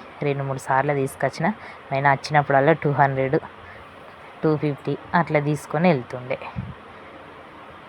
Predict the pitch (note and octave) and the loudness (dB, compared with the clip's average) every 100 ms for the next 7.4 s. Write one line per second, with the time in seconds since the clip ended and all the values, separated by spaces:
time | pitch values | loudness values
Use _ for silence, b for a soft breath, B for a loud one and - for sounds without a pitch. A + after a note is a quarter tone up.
0 | - - - - - - - - - F3+ | -20 -20 -20 -20 -20 -20 -20 -20 -10 -6
1 | D#3+ - F#3+ - - D#3 D3 - D3+ D3+ | -6 -2 -2 -2 4 4 4 -4 -2 -2
2 | D#3 D#3 - C#3+ F3+ G3 F3 D#3+ D3+ C#3+ | -2 -4 -4 0 4 4 2 0 2 0
3 | C#3+ _ _ _ _ B B B - - | -2 _ _ _ _ B B B -20 0
4 | F#3 E3+ D#3+ D3+ C#3+ C#3+ C#3 C#3+ F#3+ B3 | 4 4 6 4 4 2 -2 -4 -4 -4
5 | - - - - - - - - - - | -12 -20 -20 -20 -20 -20 -20 -20 -20 -20
6 | - - - F3 E3 D#3+ F3 D3 C#3+ - | -20 -20 -6 -2 -2 0 2 2 0 -6
7 | C#3 C3+ - - | -4 -4 -4 -12